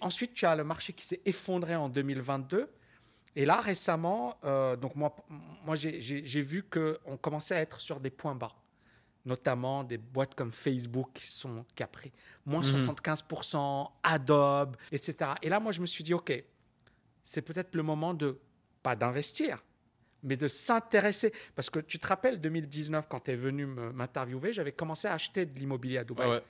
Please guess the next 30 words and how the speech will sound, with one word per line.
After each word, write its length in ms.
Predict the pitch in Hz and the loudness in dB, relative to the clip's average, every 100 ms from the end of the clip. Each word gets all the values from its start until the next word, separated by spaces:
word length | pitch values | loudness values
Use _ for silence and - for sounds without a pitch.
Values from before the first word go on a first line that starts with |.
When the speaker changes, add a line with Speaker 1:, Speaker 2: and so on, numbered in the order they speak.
| - | -6
Speaker 1:
Et 80 | 135 | -2
je 80 | |
t'avais 240 | - 143 143 | 4 4 4
dit, 160 | 131 135 - - 123 - - | -2 -10 -14 -16 -18 -18 -10
très, 220 | - 170 156 - | 0 2 2 0
et 100 | 135 | -2
je 100 | 120 | -2
me 80 | 127 | -2
souviens 320 | 117 156 156 | -2 -2 -4
encore 240 | 143 147 127 | -2 -4 -4
de 100 | 120 | -4
ces 160 | - | -4
propos, 300 | - 151 254 | -4 -4 -4
parce 180 | 277 185 | -2 -2
que 140 | - | -2
c'est, 280 | 143 - 135 | -2 -2 -4
c'est 220 | - - | -4 -2
ce 160 | 135 - | -2 -4
qui 80 | 160 | 0
s'est 160 | 185 | 0
passé. 420 | 180 135 - 208 262 | 2 2 2 0 -2
Ça 180 | - 143 | -6 -4
commence 300 | 151 165 165 | -4 -4 -4
à 60 | |
devenir 280 | 139 135 135 | -2 -4 -4
intéressant 400 | 131 - 127 139 | -6 -6 -8 -10
pour 160 | - 127 | -10 -12
acheter 200 | 123 127 | -10 -10
à 40 | |
Dubaï. 320 | 117 120 127 | -8 -10 -12